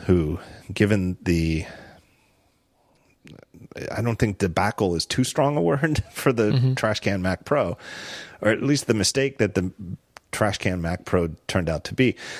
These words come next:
Speaker 1: There's an awful lot of people who are like, "Just make a big tower with lots
Speaker 2: Yeah.
Speaker 1: of space in it. How hard can it be? You know, there's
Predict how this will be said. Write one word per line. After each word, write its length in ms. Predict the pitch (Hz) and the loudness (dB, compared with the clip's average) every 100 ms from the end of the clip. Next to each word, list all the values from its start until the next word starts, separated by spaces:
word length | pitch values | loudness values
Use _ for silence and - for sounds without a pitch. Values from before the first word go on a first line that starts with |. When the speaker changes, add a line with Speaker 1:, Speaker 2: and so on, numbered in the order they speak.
| - | 0
Speaker 1:
There's 160 | 117 | 0
an 60 | 120 | 2
awful 200 | 156 165 | 0 2
lot 120 | 131 | 0
of 80 | 101 | 2
people 280 | 123 113 101 | 0 2 2
who 140 | 104 | 4
are 100 | 92 | 2
like, 200 | 80 85 | 0 -2
"Just 320 | - 117 117 | 0 0 0
make 320 | 117 104 98 - | 0 0 -2 -6
a 40 | |
big 340 | 85 90 90 92 | -2 -2 -2 -4
tower 500 | - 80 85 76 - - - - - - - | -2 0 0 -2 -8 -16 -18 -16 -14 -8 -2
with 160 | 85 | 0
lots 200 | 87 92 | 2 2
Speaker 2:
Yeah. 40 | 110 | 2
Speaker 1:
of 40 | |
space 380 | - 107 98 - | 0 0 0 0
in 120 | 82 | -2
it. 200 | 78 - - - - - - - | -4 -6 -14 -20 -20 -18 -20 -2
How 160 | 110 | 0
hard 260 | 101 101 95 | 2 2 0
can 140 | 85 | -2
it 120 | 92 - | -2 2
be? 360 | 101 90 82 | 2 4 0
You 140 | 80 92 | 0 0
know, 340 | 85 82 80 | 0 0 -4
there's 320 | - 80 73 | -4 -4 -4